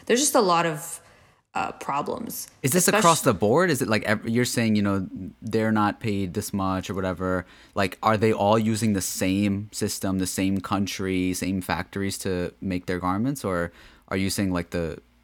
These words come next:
Speaker 2: you know, general, um, uh, I guess the, the main sort of names?
Speaker 1: Yeah, no. So it's a lot of brands, to be quite honest. It's, it's many brands that you hear and see of. Um, and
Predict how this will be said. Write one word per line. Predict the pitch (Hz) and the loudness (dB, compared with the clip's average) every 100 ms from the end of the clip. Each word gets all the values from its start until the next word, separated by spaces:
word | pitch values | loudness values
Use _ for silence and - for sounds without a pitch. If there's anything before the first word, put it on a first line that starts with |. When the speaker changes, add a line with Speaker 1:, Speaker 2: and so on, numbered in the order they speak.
| _ - | _ -10
Speaker 2:
you | 90 | -8
know, | 80 - | -8 -10
general, | 101 107 101 95 87 85 82 - - | -2 0 2 0 0 -2 -6 -12 -12
um, | 90 85 82 - - _ _ _ _ _ _ _ _ - | -10 -8 -10 -14 -18 _ _ _ _ _ _ _ _ -8
uh, | 82 85 - - | -8 -8 -12 -6
I | 101 | -2
guess | 95 | -2
the, | - 98 | -2 -4
the | - | 0
main | 95 95 95 92 | 0 2 2 0
sort | 110 90 | -2 -2
of | |
names? | 87 82 76 - - _ _ _ _ _ _ _ _ _ 196 | -2 -2 -6 -10 -14 _ _ _ _ _ _ _ _ _ 2
Speaker 1:
Yeah, | 240 220 | 2 4
no. | 190 226 202 | 2 2 2
So | - 220 | 2 2
it's | 226 233 - - - 156 | 2 0 -4 -6 -16 -2
a | 214 | 2
lot | 240 175 180 | 4 4 4
of | 220 170 | 2 -2
brands, | 151 143 151 170 | -4 -4 -4 -4
to | - | -4
be | 175 | -6
quite | 180 160 156 | -4 -4 -4
honest. | 151 156 180 - - | -4 -4 -2 -4 -6
It's, | 160 - | -10 -8
it's | - 170 | -6 -4
many | 165 156 160 | -4 -4 -4
brands | 156 160 156 156 | -2 -2 -4 -6
that | - | -6
you | 170 | -6
hear | 156 160 151 | -6 -6 -6
and | 147 147 | -6 -8
see | - 151 151 | -6 -6 -4
of. | 160 170 170 170 | -4 -4 -6 -4
Um, | 170 160 156 156 | -2 -2 -4 -4
and | 180 175 160 | -4 -2 -6